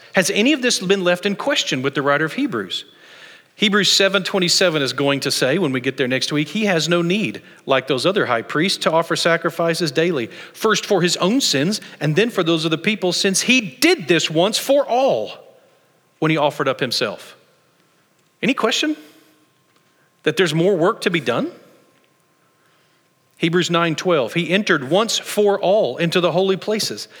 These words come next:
not by means of the blood of goats and calves, but by means of his own blood, thus securing an eternal redemption.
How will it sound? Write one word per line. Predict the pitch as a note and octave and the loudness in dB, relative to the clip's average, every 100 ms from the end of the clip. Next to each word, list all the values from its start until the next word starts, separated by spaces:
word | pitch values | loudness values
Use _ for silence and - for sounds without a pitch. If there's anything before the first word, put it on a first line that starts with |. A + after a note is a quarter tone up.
| - - | -18 -2
not | A#3+ C4 | -2 2
by | D#3 | 2
means | D3 D#3 D3 | 2 2 0
of | C#3 | 0
the | |
blood | C3 C#3 | 2 2
of | B2 A2 | 0 0
goats | C3 C3+ - | -2 0 -4
and | A#2 | -6
calves, | A#2+ B2+ D3 | -4 -2 -2
but | B2 C3 | -2 -2
by | C3+ | -2
means | D3 E3 | -2 -2
of | F#3+ | -2
his | F#3 - | -4 -2
own | F3+ A#3 C4 | -2 0 0
blood, | C#3+ A#2 B2+ B2+ | 0 0 0 -4
thus | B2+ F#3 A#3 | 0 0 2
securing | - G#3+ G3+ - G#3 G#3 G3+ | 0 -2 -4 0 2 2 0
an | F#3 G3+ G#3+ - - - | 0 0 0 -4 -18 0
eternal | B3+ B3+ B3+ - C#4 A3+ F#3+ A3 - - | 2 2 2 2 2 4 2 0 -8 -6
redemption. | F3 A#3 G3 C#4+ C#4 - A#2 F2 | 2 2 4 0 2 -2 -4 -8